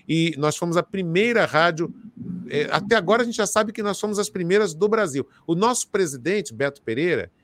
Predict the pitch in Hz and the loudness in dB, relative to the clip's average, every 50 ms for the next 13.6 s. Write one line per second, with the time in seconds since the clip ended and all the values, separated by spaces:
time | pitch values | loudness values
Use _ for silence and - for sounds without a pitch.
0 | _ _ _ _ _ _ _ - 107 117 127 135 - _ - 107 101 - - - | _ _ _ _ _ _ _ -6 -4 -2 -2 -4 -4 _ -8 -8 -6 -6 -6 -2
1 | 131 135 147 151 135 117 110 - - 110 92 110 127 127 110 117 104 95 95 101 | 0 2 2 2 0 -2 -4 -6 -4 -6 -4 -2 -4 -4 -2 -2 -4 -2 -2 -4
2 | 135 147 131 - 107 95 92 82 87 107 104 104 98 104 123 147 160 151 - 104 | -4 -6 -6 -6 -10 -10 -10 -10 -10 -8 -8 -6 -4 -2 -2 -2 -2 -4 -6 -8
3 | 113 104 104 107 131 120 120 - - 123 123 110 98 123 127 120 123 110 - - | -8 -6 -6 -6 -6 -8 -10 -10 -6 -6 -6 -4 -4 -6 -6 -4 -4 -6 -6 -6
4 | 110 131 160 170 - 165 165 131 143 165 - - 185 180 170 151 143 135 143 160 | -4 -4 -4 -2 -2 -4 -4 -4 -8 -10 -8 -4 -4 -4 -4 -4 -6 -2 0 -2
5 | 170 170 190 185 175 175 160 131 107 87 80 _ _ _ _ _ - - - _ | -2 -2 -4 -6 -4 -4 -6 -6 -6 -8 -10 _ _ _ _ _ -20 -20 -18 _
6 | - 127 151 170 175 202 170 - - 180 185 175 - 165 - 190 - - 147 135 | 2 2 2 2 2 0 -2 0 0 0 0 0 -2 -4 -6 -6 -6 -4 -4 0
7 | 143 151 147 - - 202 185 196 226 226 - - - 254 233 196 185 220 220 240 | 0 0 -2 0 -2 0 0 2 0 0 -2 0 -2 0 2 4 2 4 8 6
8 | 202 165 165 156 - 196 202 202 208 185 180 180 190 190 196 160 143 151 165 160 | 6 8 6 4 4 2 -2 -2 -6 -4 -2 -2 -2 -2 -4 -4 -2 -2 -4 -4
9 | - - - - 170 175 - - - 269 269 269 226 175 - 208 208 214 190 208 | -6 -10 -14 -4 -4 -4 -4 0 -2 -2 0 0 -4 -2 -2 -2 -4 -2 -4 -4
10 | 208 208 180 165 160 190 202 208 190 196 180 165 147 123 139 185 190 - _ _ | -4 -4 -6 -4 -2 -2 -2 0 -2 -2 -2 -2 -2 0 0 -2 -2 -2 _ _
11 | _ _ _ - 160 165 - 202 202 185 202 190 - - 220 202 190 214 254 277 | _ _ _ -2 -2 -2 -2 -2 -4 -4 -4 -6 -6 -4 0 2 2 4 2 2
12 | 233 220 202 165 180 165 - - 156 135 117 - - 156 165 156 - 143 131 120 | 2 0 0 0 0 -4 -4 -8 -10 -10 -10 -8 -8 -8 -8 -4 -4 -4 -4 -4
13 | - - - 123 123 131 147 151 160 160 - | -6 -8 -8 -4 -4 -4 -4 -4 -8 -14 -14